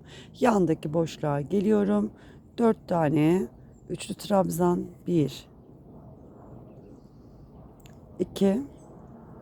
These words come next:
Üç. Ve dört. Dört tane üçlü trabzan.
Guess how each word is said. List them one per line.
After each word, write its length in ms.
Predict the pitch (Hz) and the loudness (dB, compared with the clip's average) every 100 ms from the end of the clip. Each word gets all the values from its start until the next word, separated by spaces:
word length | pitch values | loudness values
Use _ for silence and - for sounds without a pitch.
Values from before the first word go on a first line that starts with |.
| - - - - - - - - - - - - - - - - - - - - | -20 -20 -20 -20 -20 -20 -20 -20 -20 -20 -20 -20 -20 -20 -20 -20 -20 -20 -20 2
Üç. 540 | 190 220 233 - - - - - - - _ - - - - - | 4 4 0 -8 -16 -18 -20 -20 -20 -20 _ -20 -20 -20 -20 0
Ve 120 | 208 156 | 0 2
dört. 360 | - - - - - - - - - - - - - - - - - - - - - - - - - - - - - - - - - | -2 -6 -20 -20 -20 -20 -20 -20 -20 -20 -20 -18 -16 -16 -16 -18 -20 -20 -20 -16 -16 -18 -20 -20 -20 -20 -20 -20 -20 -20 -20 -2 2
Dört 220 | 202 - | 2 0
tane 240 | 151 120 | -2 0
üçlü 260 | 117 - - | -2 -4 -10
trabzan. 680 | - 190 175 165 175 170 | -4 0 0 0 0 0